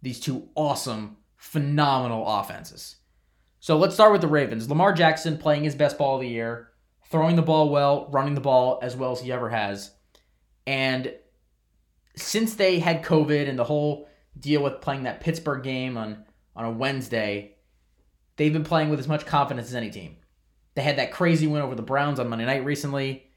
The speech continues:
They've won a couple of blowouts, including a game last week where Lamar basically just played the first half and that was essentially it. Um, so I think we're gonna see a Ravens team that is really motivated to come out here and win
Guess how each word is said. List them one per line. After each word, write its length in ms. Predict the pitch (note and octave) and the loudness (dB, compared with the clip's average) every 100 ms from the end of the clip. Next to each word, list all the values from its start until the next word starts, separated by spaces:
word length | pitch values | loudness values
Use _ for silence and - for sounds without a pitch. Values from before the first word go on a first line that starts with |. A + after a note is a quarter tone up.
| _ _ | _ _
They've 180 | - A#2+ | -8 -8
won 140 | A#2 B2+ | -6 -6
a 60 | |
couple 300 | - D#3 D#3 | -2 0 0
of 120 | A2+ | -4
blowouts, 460 | A2 B2+ C3+ C3 C3 | -2 0 2 0 -4
including 340 | A2+ C#3+ B2 | -8 -8 -6
a 60 | A2+ | -6
game 180 | A#2 G#2+ | -8 -4
last 280 | A#2 A#2+ C3 | -2 -2 -6
week 180 | A#2+ | -6
where 320 | A#2 G#2 - _ _ | -4 -6 -8 _ _
Lamar 260 | B2+ B2+ A#2+ | -6 -2 0
basically 640 | A#2+ A#2+ A#2+ A2 G2+ - _ - | -2 -2 -6 -6 -10 -16 _ -16
just 320 | A#2+ - _ | -14 -14 _
played 200 | C3+ A#2+ | -8 -6
the 40 | |
first 280 | A#2 B2 A#2 | -6 -8 -6
half 280 | A#2+ A#2 A2+ | -4 -4 -4
and 120 | G#2+ | -6
that 120 | G#2+ | -6
was 140 | A2 G#2 | -6 -8
essentially 560 | - - A#2 A2 G2 | -14 -10 -10 -8 -6
it. 240 | G#2 G#2 - _ _ _ _ _ _ _ - | -6 -8 -14 _ _ _ _ _ _ _ -8
Um, 440 | A#2 A2 G#2+ G#2 - _ _ _ _ _ _ - | -6 -4 -6 -12 -18 _ _ _ _ _ _ -2
so 200 | E3 D3+ | 4 6
I 80 | |
think 140 | E3+ F#3+ | 6 2
we're 80 | F3+ | -2
gonna 140 | F3 | -2
see 220 | E3 E3+ | 0 0
a 60 | D3 | 0
Ravens 400 | D3 D3 C3+ - | 0 -2 -4 -8
team 260 | C#3+ B2 | -8 -6
that 120 | A#2+ A#2 | -4 -6
is 160 | A2+ | -6
really 220 | B2 D3 | -6 -6
motivated 520 | C#3 C3 B2 A#2+ A#2 A2+ | -4 -4 -2 -2 -4 -6
to 80 | |
come 160 | - B2 | -8 -4
out 160 | A#2+ A2+ | -2 -2
here 140 | G#2+ | -6
and 100 | G#2 | -6
win 320 | A2 G2+ F#2 | -6 -8 -10